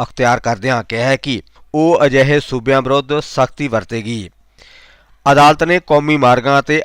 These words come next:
ਐਕਸਪ੍ਰੈਸਵੇ ਤੇ ਫੈਂਸਿੰਗ ਲਗਾਉਣ ਦਾ ਸੁਝਾਅ ਵੀ ਦਿੱਤਾ ਹੈ ਤਾਂ ਜੋ ਬੇਸਹਾਰਾ ਪਸ਼ੂ ਸੜਕਾਂ ਤੇ ਨਾ ਆ ਸਕਣ।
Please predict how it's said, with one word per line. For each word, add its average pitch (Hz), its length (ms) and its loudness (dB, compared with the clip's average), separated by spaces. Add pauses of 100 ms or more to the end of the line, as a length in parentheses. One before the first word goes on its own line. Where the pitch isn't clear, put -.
ਐਕਸਪ੍ਰੈਸਵੇ 127 580 -2
ਤੇ 147 200 -4
ਫੈਂਸਿੰਗ 127 540 -6 (140)
ਲਗਾਉਣ 127 460 -2
ਦਾ 143 280 4 (100)
ਸੁਝਾਅ 123 400 -2
ਵੀ 170 120 -4
ਦਿੱਤਾ 120 300 -2
ਹੈ 120 280 0 (920)
ਤਾਂ 131 240 4
ਜੋ 135 400 0
ਬੇਸਹਾਰਾ 127 640 0
ਪਸ਼ੂ 117 320 -4
ਸੜਕਾਂ 120 400 -4
ਤੇ 160 160 -4
ਨਾ 117 200 0
ਆ 120 100 2
ਸਕਣ। 120 380 -4